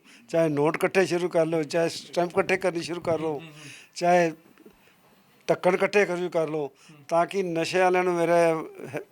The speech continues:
Speaker 1: ਹੈਗਾ ਹੈ,
Speaker 2: ਹੂੰ।
Speaker 1: ਨਸ਼ੇ ਵਾਲਿਆਂ ਨੂੰ ਸੰਦੇਸ਼ ਦੇਣਾ ਚਾਹੁੰਦਾ ਵੀ
Speaker 2: ਇਹੋ ਜਿਹੇ ਜਨੂੰਨ ਪੈਦਾ ਕਰੋ।
Speaker 1: ਇਹੋ ਜਿਹੇ ਜਨੂੰਨ ਪੈਦਾ ਕਰੋ ਤਾਂ ਕਿ ਨਸ਼ੇ ਵੱਲ ਤੁਹਾਡਾ ਖਿਆਲ ਹੀ ਨਾ ਜਾਵੇ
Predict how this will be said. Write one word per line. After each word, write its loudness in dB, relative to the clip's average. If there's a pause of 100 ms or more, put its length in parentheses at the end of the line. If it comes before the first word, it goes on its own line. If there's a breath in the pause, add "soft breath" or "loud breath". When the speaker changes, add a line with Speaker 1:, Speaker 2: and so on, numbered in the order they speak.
(140)
Speaker 1:
ਹੈਗਾ 2
ਹੈ, -2 (100)
Speaker 2:
ਹੂੰ। -14 (560 loud breath)
Speaker 1:
ਨਸ਼ੇ 0
ਵਾਲਿਆਂ 4
ਨੂੰ 0
ਸੰਦੇਸ਼ 0
ਦੇਣਾ 2
ਚਾਹੁੰਦਾ 2
ਵੀ 0
Speaker 2:
ਇਹੋ 0
ਜਿਹੇ 4
ਜਨੂੰਨ 0
ਪੈਦਾ -10
ਕਰੋ। -20
Speaker 1:
ਇਹੋ 4
ਜਿਹੇ 6
ਜਨੂੰਨ 0
ਪੈਦਾ 4
ਕਰੋ 0
ਤਾਂ -2
ਕਿ -4
ਨਸ਼ੇ -2
ਵੱਲ 0
ਤੁਹਾਡਾ 2 (420 loud breath)
ਖਿਆਲ 6
ਹੀ 2
ਨਾ 0
ਜਾਵੇ -12